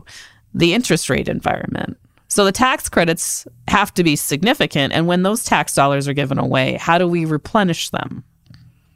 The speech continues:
Because we already run at significant budget overages in our own departments in the state.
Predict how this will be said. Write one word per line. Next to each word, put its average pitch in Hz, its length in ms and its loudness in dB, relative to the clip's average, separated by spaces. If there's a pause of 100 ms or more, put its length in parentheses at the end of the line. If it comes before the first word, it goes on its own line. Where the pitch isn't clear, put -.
(500)
Because 196 240 2
we 190 100 4
already 196 300 2
run 180 440 2
at 151 360 -2
significant 180 720 0
budget 202 320 2
overages 143 680 0
in 143 440 0
our 147 180 4
own 233 180 2
departments 123 800 -2
in 160 140 2
the 156 80 2
state. 127 520 -4